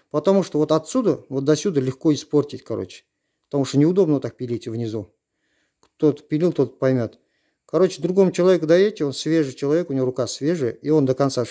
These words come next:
добил. Потом берет, человек меняется, шлифовочной болгаркой, вот так уже фаску ш-,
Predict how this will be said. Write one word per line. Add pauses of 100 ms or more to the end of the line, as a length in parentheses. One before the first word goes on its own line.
добил. (420)
Потом
берет, (1000)
человек
меняется,
шлифовочной
болгаркой,
вот
так
уже
фаску
ш-,